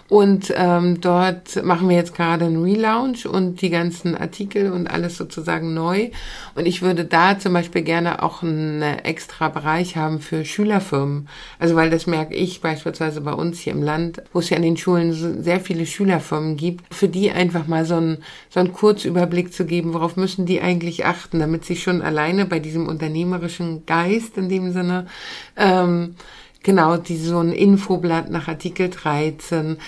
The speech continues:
Was passiert dann mit unseren sogenannten Kundendaten, ne? Also,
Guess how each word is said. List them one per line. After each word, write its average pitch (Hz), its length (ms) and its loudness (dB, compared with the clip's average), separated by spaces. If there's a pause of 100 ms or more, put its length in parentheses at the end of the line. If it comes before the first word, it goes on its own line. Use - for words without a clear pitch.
(160)
Was 208 160 0
passiert 196 360 0
dann 180 120 4
mit 175 140 4
unseren 165 300 0
sogenannten 175 460 -2
Kundendaten, 156 1200 -2
ne? 254 260 0
Also, 175 280 0